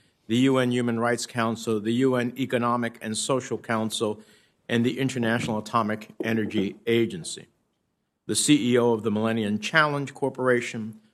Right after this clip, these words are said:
the director of the United States Trade and Development Agency, and the director of the Africa, African Development Bank. Before we turn to these nominations, I'd like to acknowledge the hard work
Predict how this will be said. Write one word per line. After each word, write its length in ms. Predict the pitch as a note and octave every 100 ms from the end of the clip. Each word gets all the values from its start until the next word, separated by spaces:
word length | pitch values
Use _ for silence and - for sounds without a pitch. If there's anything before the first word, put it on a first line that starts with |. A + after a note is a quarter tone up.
| _ -
the 60 | F#2+
director 420 | A2 A#2 A#2 A#2
of 80 | G#2+
the 60 |
United 380 | G#2+ G#2+ A2 A2
States 380 | - A2 G#2 -
Trade 500 | - C#3 A#2+ A#2+ A#2
and 140 | A#2 G#2
Development 460 | G#2+ C3 C3 B2
Agency, 640 | A#2 A#2 A#2+ A2+ - A2+ A2
and 260 | B2+ C3
the 80 | A#2+
director 440 | G#2 A2 A2+ A#2
of 100 | G#2+
the 120 | G2+ -
Africa, 480 | A2 F#2+ G#2 G2+ G2 _ _ _ _ -
African 400 | A2+ A2 A2 G#2
Development 480 | F#2 G2 F2+ E2 D2
Bank. 220 | G1+ G1+ _ _ _ _ _ _ _ _ _
Before 300 | A#2 C#3+ D#3
we 100 | D3
turn 300 | D3 D#3 D3+
to 100 | D3
these 220 | C3+ C3
nominations, 600 | C3+ B2 A#2+ B2 A#2 C3
I'd 160 | A#2+ G#2+
like 220 | A#2+ C3
to 120 | B2+ A#2
acknowledge 500 | A2 B2 B2+ B2+ A#2
the 120 | A#2
hard 320 | - B2+ A#2
work 400 | A#2+ C3+ D3 -